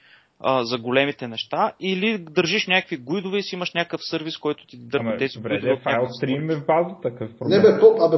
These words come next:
Speaker 3: ползваш Amazon
Speaker 1: А.
Speaker 3: S три и готово. Това е.
Speaker 1: Не, не, не, чакай, чакай, чакай сега. Файл, е, да, да се разберем, FileStream-а не е да ги държиш в базата. Те се стоят на диск.
Speaker 2: Хубаво, ама не,
Speaker 1: Единственото
Speaker 2: чакай
Speaker 1: нещо
Speaker 2: сега.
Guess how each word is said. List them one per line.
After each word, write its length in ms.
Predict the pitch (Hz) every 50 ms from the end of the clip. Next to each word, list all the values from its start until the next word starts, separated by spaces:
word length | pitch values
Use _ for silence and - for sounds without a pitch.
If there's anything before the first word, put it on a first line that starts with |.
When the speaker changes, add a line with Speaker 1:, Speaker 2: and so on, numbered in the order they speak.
| 151 165
Speaker 3:
ползваш 280 | 262 285 277 269 -
Amazon 380 | - 220 185 165 151 151 185 185
Speaker 1:
А. 160 | 175 170 156
Speaker 3:
S 160 | 160 160 156
три 100 | - 190
и 180 | 254 247 196 -
готово. 380 | - 151 143 135 120 - - - - _ _
Това 140 | - 110 110
е. 100 | 113 110 - - - _ _ -
Speaker 1:
Не, 60 | 127 139 147
не, 0 |
не, 120 | 147 151 139
чакай, 260 | - - 123 127 143
чакай, 200 | - 139 127 135
чакай 200 | - 135 131 135
сега. 140 | - - - -
Файл, 260 | _ - 107 117 143 143 - -
е, 80 | - 113 - - - - _ _
да, 520 | 113 110 107 - 127 117 - - - - - -
да 120 | 117 120
се 180 | 113 - 127 117
разберем, 440 | 120 113 110 110 123 120 143 143 127
FileStream-а 580 | - - 127 151 160 - - 135 160 165 170
не 160 | 156 135 139 151
е 60 | 151
да 140 | 143 156 151
ги 100 | 139 139
държиш 300 | 135 139 123 131 135 123
в 80 | 110
базата. 340 | - 120 120 110 107 - _ _ -
Те 80 | 147
се 220 | 143 - - - 123 - _ _ _
стоят 220 | - 143 - -
на 80 | 123 113
диск. 340 | 113 123 - - - - _
Speaker 2:
Хубаво, 580 | - 127 113 113 117 120 139 170 - - - -
ама 220 | 123 127 127 123
не, 60 | 120
Speaker 1:
Единственото 280 | 117 143 - 117 113 165
Speaker 2:
чакай 260 | - 127 139 - 208
Speaker 1:
нещо 80 | 190 -
Speaker 2:
сега. 260 | - 123 113 - -